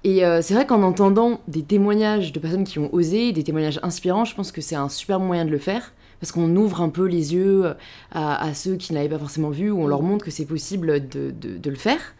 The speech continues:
Speaker 1: Après, je me dis, euh, le risque, c'est que, bah, y a certaines personnes, soit qui entendent ce talk, euh, tu vois, trop tard,
Speaker 2: Mm.
Speaker 1: ou, ou même qui n-, n'y ont pas accès, euh, dépendant de leur milieu. Comment est-ce que tu penses qu'on pourrait faire d'autre pour faire évoluer les mentalités ?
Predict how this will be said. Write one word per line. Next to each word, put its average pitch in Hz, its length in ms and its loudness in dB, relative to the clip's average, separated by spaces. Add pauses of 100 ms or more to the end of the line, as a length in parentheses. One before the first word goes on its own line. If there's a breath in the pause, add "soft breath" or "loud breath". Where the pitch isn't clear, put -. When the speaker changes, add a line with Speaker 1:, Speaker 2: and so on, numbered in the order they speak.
(640 loud breath)
Speaker 1:
Après, 180 260 0
je 254 100 2
me 196 100 6
dis, 214 320 2
euh, 190 240 2
le 170 160 2
risque, 208 360 -4
c'est 175 140 -6
que, 170 280 2
bah, 160 160 -4
y 147 100 -6
a - 20 -6
certaines 175 260 0
personnes, 208 320 -2
soit 214 220 -4
qui 160 400 -8 (360 loud breath)
entendent 190 420 2
ce 170 120 -4
talk, 180 360 -2
euh, 143 200 2
tu - 120 -10
vois, 175 100 -2
trop - 220 -6
tard, 226 420 6
Speaker 2:
Mm. 208 80 6
Speaker 1:
ou, 170 220 2
ou 175 60 0
même 202 240 2
qui 170 160 -8
n-, 156 260 -4
n'y 151 160 -2
ont 143 80 -4
pas 160 100 -4
accès, 196 380 0
euh, 160 80 2
dépendant 160 280 -4
de 175 60 -2
leur 143 100 0
milieu. 175 360 0 (500 loud breath)
Comment 226 200 4
est-ce 262 120 2
que 202 80 -6
tu - 140 -16
penses 254 240 2
qu'on 180 120 -2
pourrait 165 180 -4
faire 165 200 0
d'autre 190 300 -2
pour 156 140 -12
faire 190 280 -4
évoluer 160 320 2
les 175 120 2
mentalités ? 151 600 -4